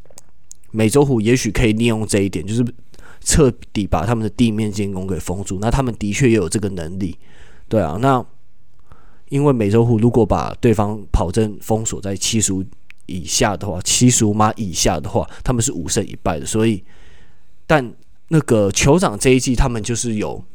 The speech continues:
新的人来跳出来，来扛起这个跑锋的重任，就是 Isaiah Pacheco。哇，这一季跑了八百多码，你在酋长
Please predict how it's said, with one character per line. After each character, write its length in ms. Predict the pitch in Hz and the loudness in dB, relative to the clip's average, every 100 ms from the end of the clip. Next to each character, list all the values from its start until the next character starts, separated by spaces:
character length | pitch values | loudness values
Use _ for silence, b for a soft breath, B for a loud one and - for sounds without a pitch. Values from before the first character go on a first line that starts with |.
| - | -12
新 300 | - - 147 | -4 0 0
的 100 | 127 | 2
人 180 | 104 95 | 0 -2
来 160 | 95 101 | -2 -2
跳 280 | 95 135 113 | 0 0 0
出 200 | - 110 | -2 -4
来， 160 | 87 | -4
来 140 | 92 107 | -2 0
扛 320 | - 107 113 | 2 0 -4
起 160 | - | -6
这 100 | 92 | -2
个 100 | 110 107 | -2 0
跑 200 | - 85 | -2 -4
锋 260 | 98 104 | -4 -4
的 100 | 101 | -4
重 240 | 95 107 101 | -2 -2 -2
任， 120 | 98 | -4
就 140 | 110 | -2
是 240 | 113 123 110 b b b - | 0 0 -4 b b b -12
Isaiah 420 | - 107 123 120 117 - - - | -4 0 4 4 2 -2 -10 -4
Pacheco。 760 | 113 - 131 135 127 123 90 - b b - | -2 2 4 4 4 2 0 -10 b b 0
哇， 160 | 139 | 2
这 160 | 113 135 | 4 4
一 80 | 135 | 4
季 160 | 147 | 4
跑 240 | 139 - 98 | 0 0 0
了 80 | 95 | 0
八 220 | 123 131 | 4 4
百 120 | 104 | 2
多 80 | 110 | -2
码， 80 | 117 | -2
你 120 | 113 | 0
在 160 | - | 0
酋 360 | 180 - 127 139 | 0 2 4 6
长 220 | 135 95 | 4 -2